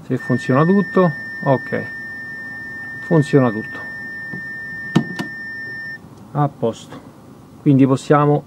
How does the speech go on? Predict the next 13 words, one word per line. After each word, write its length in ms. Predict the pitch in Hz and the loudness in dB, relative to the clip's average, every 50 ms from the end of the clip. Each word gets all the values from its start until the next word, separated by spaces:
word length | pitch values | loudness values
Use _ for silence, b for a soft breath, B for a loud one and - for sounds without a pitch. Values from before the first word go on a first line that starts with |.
| - - B B B B B B B | -8 -20 B B B B B B B
adesso 480 | - 135 131 143 143 131 - - - 135 | 0 4 6 8 6 6 6 4 2 2
rimontare 600 | 117 120 120 123 127 123 - 143 143 135 127 123 | 4 6 6 6 6 6 6 6 6 6 6 4
il 120 | 120 117 | 2 0
tutto, 300 | - - 170 151 - 147 | 2 4 4 6 6 4
sistemare 400 | 120 120 113 - - 156 156 160 | 4 2 2 4 4 6 6 6
il 80 | 170 156 | 4 4
tutto 220 | - 151 113 151 | 4 4 4 4
e 20 | - | 4
poi 140 | - 143 | 2 2
ci 100 | - - | 2 2
dedichiamo 480 | 131 120 123 117 120 117 123 127 120 120 | 2 2 2 2 2 4 4 4 4 4
un 80 | 120 123 | 4 2
attimo 400 | 120 - - - 120 120 120 | 2 0 0 -2 0 0 0